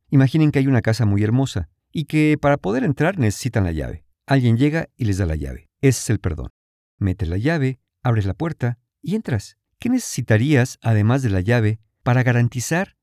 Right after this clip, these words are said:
o al menos aproximarte, a la idea de poder vivir una buena vida dentro de esa casa? Bueno, mucho más que la llave, ¿no es así? Es correcto. Entonces, el perdón es la llave que abre posibilidades, pero la confianza es el elemento que construye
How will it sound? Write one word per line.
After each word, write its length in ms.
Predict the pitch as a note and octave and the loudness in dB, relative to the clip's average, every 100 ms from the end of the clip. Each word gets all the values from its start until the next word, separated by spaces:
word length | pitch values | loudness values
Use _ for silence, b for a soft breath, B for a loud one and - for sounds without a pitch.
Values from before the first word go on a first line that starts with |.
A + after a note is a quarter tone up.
| - | 0
o 100 | A2+ | 4
al 80 | A#2+ | 6
menos 280 | C#3+ C#3 | 4 2
aproximarte, 760 | A2+ A2 - B2+ C#3 B2 G2+ A2 - | -2 -4 -4 0 -2 -2 -4 -4 -2
a 120 | C#3 | 2
la 100 | C#3 | 2
idea 360 | B2+ D3+ D#3 | 2 2 2
de 100 | D#3 | 0
poder 400 | B2+ A2 G#2 B2 | 0 0 2 2
vivir 280 | A#2 G2+ A#2 | 2 2 2
una 200 | A#2+ A2 | 2 2
buena 380 | F#2 G#2 A2+ A2 | 2 2 4 4
vida 240 | G2+ G2+ | 2 2
dentro 280 | F#2+ F#2+ G2+ | 2 2 0
de 60 | G2 | -2
esa 120 | A2+ | -2
casa? 360 | - G3 G2+ - _ - | -6 -6 -8 -10 _ -12
Bueno, 240 | A#3+ C3+ - | -6 -4 0
mucho 340 | G#2+ - G2+ | 2 2 2
más 180 | A2 - | 2 2
que 140 | G#2+ | 0
la 80 | F#2+ | 0
llave, 300 | G#2+ F#3 A2+ | 2 2 2
¿no 100 | G2 | 2
es 100 | G2 | 0
así? 300 | G2+ E3+ A3+ _ _ | -2 -4 -6 _ _
Es 160 | - F#3 | -6 -4
correcto. 540 | G#3+ G#3+ - - G2 - _ - | -2 -2 -4 -4 -6 -6 _ -4
Entonces, 520 | F3 A3+ A3 C#3 - - | -2 -2 -2 -4 -4 -2
el 120 | D3 | 0
perdón 340 | D#3+ D3 F3 | 0 0 2
es 80 | F3 | 0
la 80 | C#3+ | 0
llave 280 | B2 C#3+ C3 | 2 2 2
que 100 | B2 | 0
abre 140 | B2 | 0
posibilidades, 800 | C3 - D3 D#3 F#3 D#3+ F#3 - _ | -2 -4 -4 -2 0 0 -2 -8 _
pero 160 | A#2 G#2 | 0 2
la 100 | G2+ | 2
confianza 760 | G#2+ G#2+ D#3+ G3+ F#3 G#2 B2+ - | 0 0 -2 -4 -2 -4 -4 -6
es 140 | D#3 | -4
el 100 | G#3+ | 0
elemento 420 | E3 A#2+ A#2+ D3 - | 2 4 4 2 -2
que 140 | A#2 | -4
construye 760 | G2+ G2+ - - F3 G#2+ E2+ | 0 0 -2 -4 -2 -2 -4